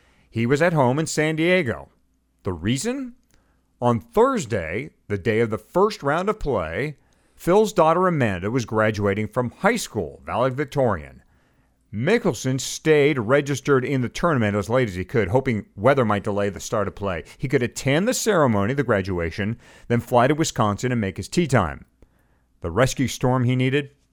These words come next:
never came, so Phil withdrew from the Open, and on Thursday, watched his daughter give the graduation speech and receive her diploma.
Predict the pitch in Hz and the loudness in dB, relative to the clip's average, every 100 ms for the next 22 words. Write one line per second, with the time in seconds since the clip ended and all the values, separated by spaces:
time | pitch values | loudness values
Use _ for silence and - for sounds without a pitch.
0 | _ 104 117 127 - 110 82 - 110 95 | _ -2 0 0 -2 -4 -4 -2 -2 -2
1 | - - 202 123 139 135 _ _ _ _ | -2 4 6 6 2 -4 _ _ _ _
2 | - 127 127 120 170 185 190 185 190 160 | -2 -2 -2 2 2 2 0 -4 0 0
3 | 147 87 76 - 117 127 127 - 214 180 | 0 -4 -14 -10 -4 -4 -2 0 0 0
4 | 113 92 131 - _ _ _ - 123 147 | -2 -2 -4 -8 _ _ _ -2 0 0
5 | - 160 127 120 120 117 135 127 127 117 | 0 -2 2 2 2 0 -2 -2 -4 -2
6 | 113 139 156 - 147 147 123 117 - - | -4 -6 -8 -10 -8 -8 -6 -6 -8 -8
7 | 139 143 131 131 123 - 110 78 64 | -8 -8 -8 -6 -6 -4 -4 -4 -10